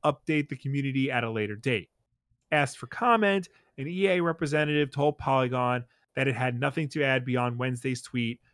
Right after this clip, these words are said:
from E A Sports fifa account. And, uh, they posted the tweet from the E A Sports fifa account. It says, "We are aware of the allegations currently circulating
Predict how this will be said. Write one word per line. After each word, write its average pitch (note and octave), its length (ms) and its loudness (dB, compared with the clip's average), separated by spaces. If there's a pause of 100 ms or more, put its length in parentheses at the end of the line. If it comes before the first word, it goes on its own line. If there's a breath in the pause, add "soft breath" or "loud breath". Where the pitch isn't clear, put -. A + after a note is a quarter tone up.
from C3 200 -4
E A#2+ 160 -2
A A2 120 2
Sports G#2 380 -8
fifa C3 260 -4
account. F#2+ 440 -6
And, G#2 340 -2 (840)
uh, G#2 380 2
they A#2 100 0
posted B2 480 0 (520)
the A#2 80 -12
tweet A3 360 0 (140)
from D#3+ 280 -6
the D#3 200 -4
E D#3 100 2
A C#3+ 40 -2
Sports C#3 280 -4
fifa D3 260 -10
account. C#3 440 -2
It B2 140 -6
says, C#3+ 560 2 (1040)
"We D3 120 4
are D3 180 8
aware E3+ 360 4
of E3+ 140 -2
the D#3 120 0
allegations D3+ 600 0
currently D#3 380 -4
circulating C#3 760 -4